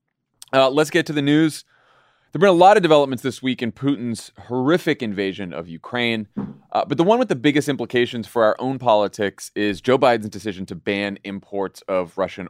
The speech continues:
oil, gas, and coal, a move that he said will target, quote, "the main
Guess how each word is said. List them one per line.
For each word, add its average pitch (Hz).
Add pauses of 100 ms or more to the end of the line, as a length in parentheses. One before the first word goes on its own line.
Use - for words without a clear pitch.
oil, 123
gas, 98
and 87
coal, 151 (600)
a -
move 104
that 95
he 143
said 123
will 104
target, 107
quote, 104 (100)
"the 101
main 127